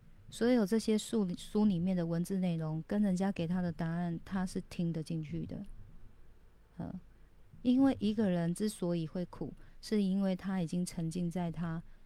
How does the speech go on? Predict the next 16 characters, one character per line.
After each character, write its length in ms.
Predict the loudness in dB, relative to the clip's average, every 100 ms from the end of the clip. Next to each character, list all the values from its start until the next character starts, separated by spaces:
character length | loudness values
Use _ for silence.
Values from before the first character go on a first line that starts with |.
| -20 -8
意 160 | 0 0
识 220 | 0 -2
空 260 | -2 0 0
间 240 | 0 -2
所 180 | -2 -6
创 240 | -4 -4
造 160 | -2 -2
出 200 | -2 -4
来 120 | -4
的 80 | -6
苦 280 | -8 -8 -6
里 140 | -2
面 280 | -2 -2 -2 -6
了。 160 | -10 -12 -14 -12 -10 -10 -12 -12 -18 -18 -16 -16 -18 -20 -20 -20 -20 -20 -20 -20 -20 -20 -20 _ _ _ _ _ -20 -20 -20 -20 -20 -20 -20 -20 -20 -20 -20 -20 -20 -6
所 200 | 2 4
以 160 | 2